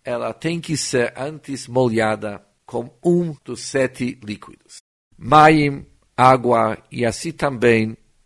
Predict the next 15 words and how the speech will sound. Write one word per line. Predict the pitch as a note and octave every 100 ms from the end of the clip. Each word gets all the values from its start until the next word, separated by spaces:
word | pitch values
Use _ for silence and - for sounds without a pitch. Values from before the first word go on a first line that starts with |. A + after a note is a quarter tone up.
| _ _ _
os | A#2 A2 -
sete | - D3+ D3+ D#3
líquidos | B2+ A#2+ - G#2 G2+ G2 - - _ _ _ _ _ _
representam | - C3+ - A#2+ A2 A#2+ D3+ D3+ - B2+ B2 A#2+
influência | C#3+ C3+ B2 B2 A#2 A#2 D3 C#3+ - D3 C#3+ C#3+ _ _ -
e | C3+ C#3+ -
extensão. | A#2+ - A2 G#2 - - - _ _ _ D3 _ _
Água | D3 D3+ D3 D3 C#3 C3 - -
ou | D#3+ D3+
qualquer | - C3+ B2 - D3+ C#3+ -
outro | C#3+ C#3+ C#3+ C3
líquido | C3 C#3+ C3 B2+ A#2 A2 - _ _ _ -
possuem | C#3 - - F3+ E3+ D#3 D3 - _ _ -
a | C#3
característica | C#3 D#3+ C#3 C#3 - A#2+ C#3 B2+ - C3+ - A#2 A2